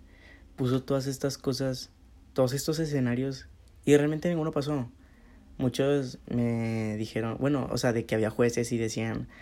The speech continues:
"No, que muy buena actitud, muy coqueto", y de que, "Oh, gracias". <laughs> Entonces yo creo que en parte vencí un pequeño miedo que yo tenía, que era esto.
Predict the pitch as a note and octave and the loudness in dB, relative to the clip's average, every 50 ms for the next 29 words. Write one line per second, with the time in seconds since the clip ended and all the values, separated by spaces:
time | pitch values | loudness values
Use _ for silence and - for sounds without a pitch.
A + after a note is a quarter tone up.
0 | - - - - - - - C3 C#3+ D3+ D#3 D#3+ - - D#3 D3 C#3 C3 B2 B2+ | -20 -20 -20 -18 -10 -2 0 0 2 2 0 -2 -2 -2 -2 0 0 2 2 0
1 | B2 C3 B2+ - C3+ A#2+ - C#3 D3 D3+ D3+ D#3 D#3 D#3 D3+ D3+ D3+ C#3+ C3 B2 | 0 -2 -2 -4 -6 0 2 4 4 4 4 2 2 2 2 0 0 0 0 -2
2 | A#2 B2 - - - C3 C3 C3 B2+ B2+ B2+ - B2+ A#2+ A2+ G2+ - - - - | -2 -2 -8 -6 -4 -2 -2 0 -2 -4 -2 -2 -2 0 0 -2 -4 -6 -6 -6
3 | - - - - - - G2 - F#2+ A2 A#2 G2 A2 A#2+ A#2+ C#3+ C3+ C#3+ C#3+ C#3+ | -6 -6 -6 -8 -6 -6 -6 -2 -2 -2 0 2 0 2 2 2 4 4 6 6
4 | D3+ D3+ D3 D3+ D3 C#3+ D3 - - - - - - - - - - - - - | 6 8 8 8 6 4 2 -2 -14 -16 -16 -16 -18 -18 -18 -18 -18 -20 -12 -4
5 | - C#3 B2+ - C#3 C3 B2+ C3 C#3 D3 D3 - C#3 - - D3 D3 C#3+ - - | -4 -4 0 2 2 2 2 4 2 2 2 0 -4 0 2 2 2 2 0 -2
6 | - C3+ B2+ - C3 B2 - - C3+ C3 C3 B2 - - C3 B2+ B2+ B2 B2 - | -4 -4 -2 0 -2 -2 -2 -2 -2 0 0 -2 0 0 0 0 0 -2 -4 -6
7 | - - B2+ - C3 B2+ B2+ C3 C3 B2+ B2 B2 B2+ B2 - B2+ A#2+ B2 - - | -6 -6 -2 0 0 2 2 2 2 0 0 0 -2 -4 -4 -8 -8 -8 -6 -2
8 | B2+ B2 A#2+ A#2+ A#2+ B2+ C3 - - - - - - - - - - - - - | 0 2 2 2 0 -2 -4 -8 -14 -20 -20 -20 -20 -20 -20 -20 -20 -20 -20 -20
9 | - - - - - A#2+ A2+ A2+ A2 A2 A#2 A#2 A#2+ - - - - G#2 G#2+ | -20 -20 -12 -2 2 4 6 6 6 6 4 4 0 -2 -4 -4 -4 -4 -4